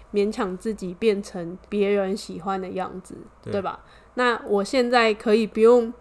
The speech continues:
Speaker 1: 勉强自己，我就直接先主动的变成那样。
Speaker 2: 嗯。
Speaker 1: 那你应该可以省时省力吧？而且你社会化的路程，你就不会觉得这么痛苦。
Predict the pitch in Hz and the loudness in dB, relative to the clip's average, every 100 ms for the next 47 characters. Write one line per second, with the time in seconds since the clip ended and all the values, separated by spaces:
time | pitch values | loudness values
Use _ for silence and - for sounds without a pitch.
0 | - 214 220 247 254 196 220 202 196 - | -2 4 6 4 0 0 -2 -4 -8 -10
1 | - - 202 214 262 202 196 220 240 - | -20 -10 -2 0 0 -4 2 4 4 -2
2 | - - 311 330 - 233 202 208 247 220 | -10 -2 0 0 -2 -8 -6 0 2 2
3 | 202 185 - _ - 220 190 196 170 180 | -2 -6 -16 _ 0 2 0 -10 -8 -8
4 | 170 175 - 208 - 110 101 107 _ - | -8 -12 -12 -20 -12 -10 -10 -16 _ 0
5 | 262 214 196 196 240 240 233 220 196 202 | 0 0 -2 -2 2 2 2 0 0 0
6 | 190 175 180 _ - - 185 175 175 - | -2 -6 -12 _ -10 -6 -4 -6 -8 -8
7 | 190 208 - - 190 196 185 - - - | -8 -6 -8 -10 -12 -12 -12 -14 -20 -20
8 | _ 214 269 226 202 185 - - - 254 | _ -4 2 2 2 -4 -10 -14 2 6
9 | 254 240 240 233 202 202 196 185 - 262 | 6 4 2 2 2 2 0 -2 -2 -2
10 | 202 - 220 185 185 214 214 190 220 214 | -2 -6 -6 -4 -2 -2 -2 -2 -2 -2
11 | 180 180 180 190 - - 196 208 202 - | -6 -6 -6 -8 -8 -8 -8 -8 -16 -18